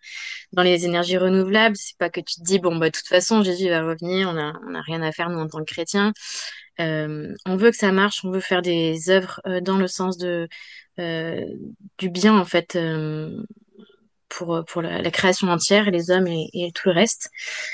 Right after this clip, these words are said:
Euh, mais on sait aussi que, voilà, comme tu dis, c'est la source, c'est, euh, spirituel, le péché. Si le problème, ça vient de notre cœur qui, euh, qui vient détruire, en fait, euh, l'environnement, euh, qui vient, ouais, euh,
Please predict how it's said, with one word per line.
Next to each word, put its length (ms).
Euh, 220
mais 180
on 100
sait 240
aussi 360
que, 380
voilà, 540
comme 120
tu 200
dis, 140
c'est 160
la 80
source, 460
c'est, 340
euh, 180
spirituel, 760
le 160
péché. 460
Si 140
le 80
problème, 460
ça 160
vient 180
de 300
notre 200
cœur 280
qui, 320
euh, 220
qui 160
vient 140
détruire, 500
en 100
fait, 300
euh, 180
l'environnement, 960
euh, 100
qui 180
vient, 260
ouais, 220
euh, 160